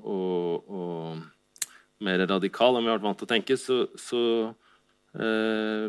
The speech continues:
prøver jeg også å vise at den, den folkelige religiøse kulturen har vært, ehm, eh, mer selvstendig, mer mangfoldig, og med et større rom for annerledeshet da,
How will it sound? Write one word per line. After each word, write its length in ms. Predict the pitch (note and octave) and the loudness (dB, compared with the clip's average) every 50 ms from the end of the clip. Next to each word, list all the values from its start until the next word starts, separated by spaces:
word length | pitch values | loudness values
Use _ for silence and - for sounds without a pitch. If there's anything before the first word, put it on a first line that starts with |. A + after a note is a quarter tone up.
| F#2+ - - | -6 -4 -2
prøver 160 | C3 A#2 A#2 | 0 4 4
jeg 80 | A#2 A2 - | 4 4 4
også 100 | C3 A#2+ | 4 4
å 80 | A#2 | 4
vise 320 | A#2+ G#2+ F2+ - - F#2+ F#2 | 4 2 2 2 0 0 0
at 140 | - _ - | 0 _ 0
den, 460 | A2 G#2+ G#2+ G#2 G2+ A2 G2 G2 G2 | 0 2 2 0 0 0 -2 -2 -4
den 200 | - A#2 G#2+ F#2+ - | -4 -4 -4 0 2
folkelige 500 | A2+ A2 F#2 - - F#2 G2 G2+ G2 G2+ | 4 2 2 2 2 4 6 6 6 6
religiøse 640 | G#2 G2+ G2 G#2+ G#2 G2 F#2 F#2 F2+ E2 - A2+ A2 | 4 4 4 6 6 6 6 6 4 2 0 -2 -2
kulturen 540 | - C3+ A#2+ A2 A2 F#2+ G2 G2+ G2+ G2+ G#2 F#2 | -2 -2 -2 0 2 2 2 2 2 0 -2 -2
har 240 | - G2 G2 F#2+ F#2+ | -2 0 2 2 2
vært, 460 | F2+ F#2 F2+ - _ _ - - - _ _ _ - - - - - - _ _ - | 0 -2 -2 -4 _ _ -12 -12 -12 _ _ _ -20 -18 -18 -18 -18 -20 _ _ -6
ehm, 760 | - F#2 F#2 F2+ F2+ F2+ F2 F2 F2 E2+ E2 E2 E2 E2 D#2+ - - - - - - - | -4 -2 0 0 0 0 0 -2 -2 -4 -6 -8 -10 -14 -18 -20 -10 -8 -8 -8 -8 -8
eh, 280 | - - F2+ E2+ E2 E2+ F2 | -8 -8 -6 -6 -6 -4 -2
mer 320 | F2+ F#2+ F#2+ F2+ F2 F2 - | 0 2 4 4 4 2 2
selvstendig, 680 | - A2+ G2+ - - - F2+ E2 E2 E2 F2+ F#2+ F#2+ F#2+ - _ _ _ _ _ _ _ _ - | 0 -2 -4 -2 -2 -2 0 0 2 2 4 4 2 2 -4 _ _ _ _ _ _ _ _ -8
mer 500 | - G2 F#2+ F#2+ G2+ F#2+ F2+ F2 F2 G2 G2 | -6 -4 -2 0 0 2 2 2 2 2 2
mangfoldig, 720 | G2 G2 G2 F#2+ - - - F#2 F2 E2+ F2 G#2 A#2 B2 A#2+ - - _ _ _ _ _ _ _ - | 2 2 0 -2 -4 -4 -2 0 0 0 2 2 0 0 0 -4 -12 _ _ _ _ _ _ _ -6
og 120 | G#2 G#2 | -4 -2
med 160 | G#2 G#2 G2+ | 0 0 -2
et 80 | - - | -2 -4
større 380 | - - G2+ F#2 E2+ F#2 G2 F#2+ | -2 2 2 2 4 2 2 2
rom 200 | G2 F#2 F2+ E2+ - | 2 0 0 -2 -4
for 220 | - G2+ G2 F#2+ | -2 -2 0 2
annerledeshet 880 | F#2 F#2 F#2+ F#2 F2+ F2 F2 E2+ D#2+ D#2+ E2 E2 D#2 - G2+ G2 F#2+ - - | 2 2 0 0 -2 -2 0 0 0 0 -2 -4 -4 -2 -2 -4 -4 -4 -6
da, 100 | - | -10